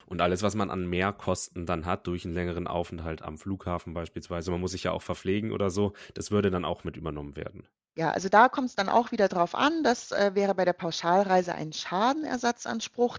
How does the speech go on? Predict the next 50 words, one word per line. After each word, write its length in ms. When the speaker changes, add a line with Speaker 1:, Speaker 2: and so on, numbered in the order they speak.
Speaker 2:
Da 240
wäre 220
ich 100
dann 140
Speaker 1:
Mhm. 0
Speaker 2:
tatsächlich 400
schon 140
wieder 140
im 120
Verschulden 800
drin. 360
Also 220
da 120
muss 140
ich 120
schauen, 300
hat 240
hier 220
vielleicht 320
der 80
Reiseveranstalter 640
es 80
unterlassen, 420
mich 160
rechtzeitig 520
zu 100
informieren. 800
Wenn 160
er 100
mich 140
vielleicht 240
früher 200
informiert 420
hätte, 180
wäre 140
ich 80
ja 60
gar 120
nicht 140
erst 220
zum 120
Flughafen 540
gefahren. 400
Also 160
das 200
kann 180
hier 120
eine 80
Rolle 320
spielen. 500